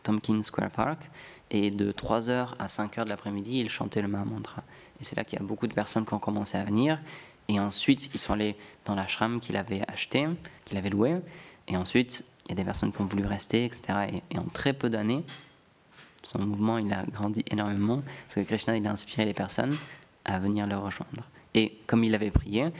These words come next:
ces personnes elles ont commencé à avoir du goût pour le Seigneur suprême, pour les messages qui touchent au Seigneur suprême. Et donc c'était ça sa prière,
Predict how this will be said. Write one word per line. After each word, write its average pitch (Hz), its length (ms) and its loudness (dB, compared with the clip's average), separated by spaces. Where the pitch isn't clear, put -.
ces - 120 -6
personnes - 280 2
elles 107 120 0
ont 104 80 0
commencé 107 300 2
à 110 60 4
avoir 98 200 0
du 98 120 -2
goût 131 260 0
pour 117 360 0
le 92 100 -2
Seigneur 98 300 0
suprême, - 320 -4
pour 101 120 -4
les 101 120 2
messages 117 480 0
qui - 140 -6
touchent - 240 0
au 104 40 0
Seigneur 98 240 0
suprême. - 420 -4
Et - 60 -6
donc 95 140 0
c'était - 180 0
ça 117 140 4
sa 104 140 0
prière, 123 400 0